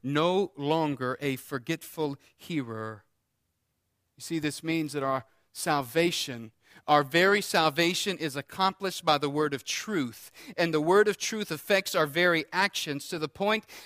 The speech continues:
that our actions become, listen, our actions become the indicator that our lives really have been transformed by grace. Our actions don't do the transforming work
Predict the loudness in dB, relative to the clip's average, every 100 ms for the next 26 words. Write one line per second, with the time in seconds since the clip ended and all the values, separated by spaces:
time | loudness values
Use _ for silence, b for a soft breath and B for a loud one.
0 | B 8 8 8 4 4 -2 -4 0 0
1 | 2 4 6 6 4 4 2 -4 B B
2 | 8 10 6 4 -4 -2 -2 -4 2 8
3 | 10 8 4 -2 B -2 -2 0 2 4
4 | 4 2 2 4 2 6 6 8 8 10
5 | 8 6 0 0 4 6 4 4 4 6
6 | 6 4 4 0 0 0 -2 2 2 6
7 | 6 8 4 2 4 6 4 -2 -12 -10
8 | -12 -14 _ _ _ _ _ _ _ _
9 | _ _ -8 0 0 0 -6 -8 -8 -6
10 | -8 -8 -6 -4 -6 -8 -8 -8 -8 -10
11 | -8 -8 -8 -6 -8 -8